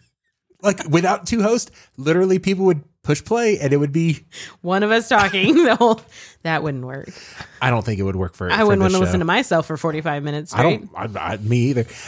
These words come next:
Speaker 1: And so, <laughs> oh, I meant, um,
Speaker 2: Oh, yeah.
Speaker 1: okay.
Speaker 2: Mm-hmm.
Speaker 1: But this year, okay, they started off with, you know, Steve Martin and Chris Rock doing
Speaker 2: Yeah.
Speaker 1: their, their opening monologue. Um, and then, you know, throughout the night, they kept having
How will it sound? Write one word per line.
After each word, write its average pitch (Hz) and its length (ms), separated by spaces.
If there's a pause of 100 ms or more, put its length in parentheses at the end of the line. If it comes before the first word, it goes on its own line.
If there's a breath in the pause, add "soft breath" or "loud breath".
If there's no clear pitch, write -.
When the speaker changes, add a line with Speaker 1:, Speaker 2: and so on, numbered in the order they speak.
(140)
Speaker 1:
And 151 260
so, 151 180
<laughs> - 1000
oh, 202 140
I 180 140
meant, 196 400
um, 147 340
Speaker 2:
Oh, 113 260
yeah. 165 480
Speaker 1:
okay. 135 400
Speaker 2:
Mm-hmm. 247 380 (120)
Speaker 1:
But 175 100
this - 300
year, 220 260
okay, 147 260
they 139 180
started 170 420
off 143 320
with, 117 360
you 135 120
know, 110 100
Steve 139 320
Martin 120 300
and 120 80
Chris - 240
Rock 87 340 (320)
doing 110 400
Speaker 2:
Yeah. 107 140
Speaker 1:
their, 113 80
their 104 220
opening 110 320
monologue. 87 460 (520 loud breath)
Um, 107 440
and 143 160
then, 170 320
you 165 140
know, 143 200
throughout 156 460
the 147 80
night, 151 280
they 123 80
kept 156 220
having 143 440